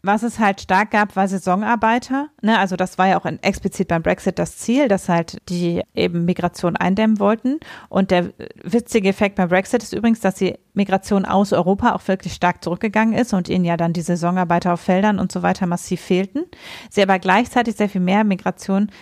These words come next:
von außerhalb von Europa haben, weil sie halt dann bewusste Anwerbestrategien gefahren sind, um von außerhalb von Europa zu rekrutieren. Und da muss man sich aber dann auch fragen, wofür haben wir Schengen und die Europäische Union? Und sind, ist es nicht da sozusagen so, dass wir eigentlich eine In-, Integration des europäischen Arbeitsmarktes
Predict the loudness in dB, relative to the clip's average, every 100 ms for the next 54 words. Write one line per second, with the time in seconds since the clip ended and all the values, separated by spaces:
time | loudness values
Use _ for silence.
0 | -10 -2 -2 2 0 2 0 0 -2 -4
1 | -4 -4 -4 -4 -2 -2 0 0 2 2
2 | 2 0 -2 -4 -6 -8 0 2 2 0
3 | 0 0 2 2 0 -4 -4 -4 -4 0
4 | 0 0 0 0 2 0 -2 -4 -4 -2
5 | -2 0 -2 0 0 0 0 -2 -2 -4
6 | -4 -6 -6 -10 -8 -4 -2 -2 -4 0
7 | 2 4 4 4 2 2 2 4 4 4
8 | 2 0 0 2 2 -2 -6 -8 -2 0
9 | 2 2 2 4 0 0 0 2 0 0
10 | -2 0 -2 -2 -6 -4 0 0 -2 -6
11 | _ 0 0 -4 _ -14 -6 0 0 2
12 | 0 0 -2 0 2 2 0 -4 0 2
13 | 2 2 2 2 0 0 2 0 0 0
14 | 0 -2 -4 -6 -6 -4 0 0 0 2
15 | 2 2 2 2 0 0 2 2 0 0
16 | 0 0 -4 -6